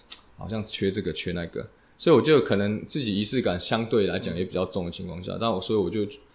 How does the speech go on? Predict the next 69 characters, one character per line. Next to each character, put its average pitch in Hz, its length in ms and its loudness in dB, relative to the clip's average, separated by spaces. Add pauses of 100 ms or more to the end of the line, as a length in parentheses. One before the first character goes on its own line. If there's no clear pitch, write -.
(160)
我 90 140 -2
会 101 100 2
觉 107 140 0
得 98 120 4
说， 104 220 0
哎， 110 140 2
这 117 160 -2
个 104 100 0
自 110 260 -4
律 104 140 -2
的 92 100 -2
部 95 200 -4
分， 87 220 -4 (300)
在， 110 260 6
在 110 180 4
这 113 100 0
样 110 140 2
子 98 80 -6
每 90 160 0
天 104 180 0
routine 92 280 -4
的 85 100 -6
部 87 180 -8
分 87 240 -8
上， 87 200 -6
其 139 120 -6
实 156 180 -4 (380)
我 107 80 -2
们 110 140 4
也 104 60 0
更 135 120 0
希 127 80 -2
望 123 100 0
在 123 120 2 (100)
我 95 60 -6
们 90 140 -4 (280)
选 117 220 0
手 107 120 2
来 90 80 0
到 110 80 2
我 101 60 0
们 90 100 -4
学 87 180 -6
院 98 140 0
在 98 80 -6
训 92 220 -6
练 90 140 -10
的 82 60 -10
时 95 100 -8
候， 90 60 -4
我 87 80 -8
们 95 180 -8
也 95 100 -4
是 127 200 -4
其 117 180 -4
实 113 200 -6 (360)
也 101 60 -2
会 120 60 2
常 113 200 0
常 104 140 -2
跟 110 140 0
他 110 80 0
们 104 200 -2
去 107 380 0
讨 92 200 -2
论， 101 320 4
去 - 180 -8
强 95 280 -6
调， 98 400 0